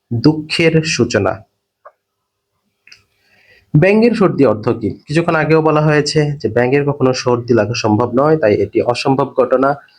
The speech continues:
চিনির পুতুল, চিনির পুতুল বলতে এখানে বোঝানো হবে কর্মবিমুখ। ভালো করে খেয়াল রাখবেন,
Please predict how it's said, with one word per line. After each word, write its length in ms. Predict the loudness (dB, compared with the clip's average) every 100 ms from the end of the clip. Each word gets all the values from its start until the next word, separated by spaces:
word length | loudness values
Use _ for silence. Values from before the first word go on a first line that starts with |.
| _ _
চিনির 420 | 0 4 4 2 0
পুতুল, 260 | -2 0 0
চিনির 380 | 2 2 2
পুতুল 280 | 0 0 2
বলতে 300 | 2 2 2
এখানে 260 | 2 2 4
বোঝানো 300 | 2 2 0
হবে 200 | 0 -2 0
কর্মবিমুখ। 1080 | 0 2 2 2 2 0 -2 2 2 0 -2
ভালো 200 | -2 0
করে 120 | 0
খেয়াল 280 | -2 0 0
রাখবেন, 420 | -2 -6 -4 -4